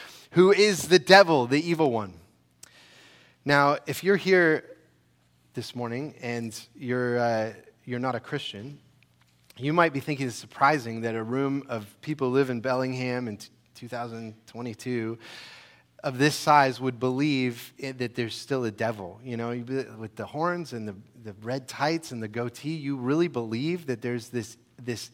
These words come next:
evil enemy of God kind of prowling around to destroy people? And I'll tell you, well, the Bible doesn't say anything about horns and red tights,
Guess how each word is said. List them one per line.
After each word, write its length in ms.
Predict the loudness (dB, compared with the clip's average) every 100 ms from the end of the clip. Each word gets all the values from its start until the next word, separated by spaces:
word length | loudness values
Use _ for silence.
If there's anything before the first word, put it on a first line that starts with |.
| -20 -10
evil 420 | -6 -2 0 0
enemy 320 | -2 -2 0 -2
of 120 | -2
God 440 | -4 -2 -2 -6
kind 100 | -12
of 140 | -12 -12
prowling 420 | -4 -2 0 0
around 440 | -2 -4 -4 -6
to 60 | -10
destroy 440 | -14 -10 -4 -4
people? 480 | -4 -10 -2 0 0 -6 -16 -18 -20 -4
And 360 | 2 4 2 2
I'll 140 | 2 4
tell 160 | 4
you, 160 | 2 6
well, 140 | 4
the 80 | 6
Bible 280 | 6 6 6
doesn't 220 | 2 0
say 160 | -2 -2
anything 300 | -2 -4 2
about 260 | 2 2
horns 460 | -2 -4 -4 -6 -6
and 360 | -6 -6 -10 -14 _ -20 -20 -18 -8
red 240 | -8 -8
tights, 600 | -6 -6 -6 -10 -20